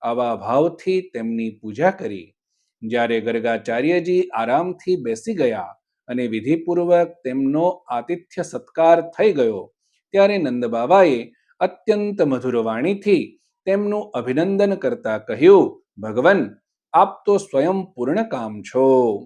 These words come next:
છતાં હું આપની શી સેવા કરું? આપ જેવા મહાત્માઓનું અમારા જેવા ગ્રહસ્થોના ઘરે પધારવું એ જ અમારા પરમ કલ્યાણનું કારણ છે.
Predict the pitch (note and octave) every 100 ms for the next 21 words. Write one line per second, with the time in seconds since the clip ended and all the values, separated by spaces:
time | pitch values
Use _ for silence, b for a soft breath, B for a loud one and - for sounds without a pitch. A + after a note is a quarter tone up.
0 | _ _ _ _ _ _ _ _ _ -
1 | A#2+ A2+ F3+ - C3+ b b _ A#2+ D#3+
2 | G3 E3 E3+ F#3+ G#3 G3 - G#3+ C4 C#3+
3 | B2 A2+ G2 G#2+ A#2+ B2+ A#2 G2+ - _
4 | _ _ - F3 G#3+ E3 C3 C3 B2 A#2
5 | A2+ C#3+ D3+ F3+ F3+ F#3+ G3 G3 A2+ b
6 | b _ C3+ E3 F#3 F#3+ G3 F#3 C3+ B2
7 | B2 A2 A2+ A#2+ F3+ - F3 F3 C#3+ A2
8 | A2+ G#2+ - G#2+ A2+ D3+ F#3+ G3+ C#3 -
9 | b b - F#3+ A3 G3+ G3+ - D#3 F#3+
10 | F#3+ F3+ - C#3+ G#3+ G#3 - C3 B2+ C#3
11 | F#3 G3 F#3 - G#2+ A2 A2+ G#2 G2+ B2
12 | B2 A2+ F#2+